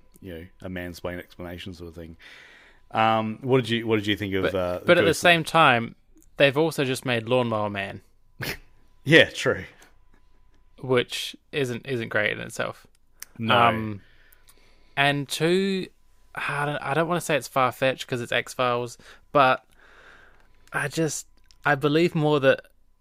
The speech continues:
Speaker 2: her dead boss came back to save her than I do that this computer is learning and murdering people.
Speaker 1: <laughs> File deleted.
Speaker 2: It's,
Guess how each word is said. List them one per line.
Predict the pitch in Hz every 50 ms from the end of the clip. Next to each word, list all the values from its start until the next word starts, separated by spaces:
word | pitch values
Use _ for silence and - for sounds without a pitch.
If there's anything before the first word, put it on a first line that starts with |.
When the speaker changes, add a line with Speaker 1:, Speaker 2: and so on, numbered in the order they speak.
| _ _ _ _ _ _ _ _ _ _ _ -
Speaker 2:
her | 143 120 135 131
dead | 120 135 127 123 120 104
boss | - 120 120 120 117 - - -
came | - 127 120 120
back | 110 117 - 117
to | - 113
save | - - 117 113 113 110 -
her | 117 113 110
than | 107 107 117 113 110
I | 110
do | 107 104 117 110 110 107
that | 104
this | 104 113 -
computer | - - 117 - - 123 117 113
is | 110 107 98 113
learning | 110 107 107 107 107 104 -
and | - 107 101 107
murdering | 104 104 104 104 104 101
people. | - 110 101 101 104 104 101 - _ _ _ _
Speaker 1:
<laughs> | _ _ - _
File | - 87 85 85 85
deleted. | 85 85 87 87 82 85 85 87 85 80 _ _ _ - - - - - - - - - - _ _ _ _ _ _ _ - - - - - - - _ _ -
Speaker 2:
It's, | - 135 - - - - - - -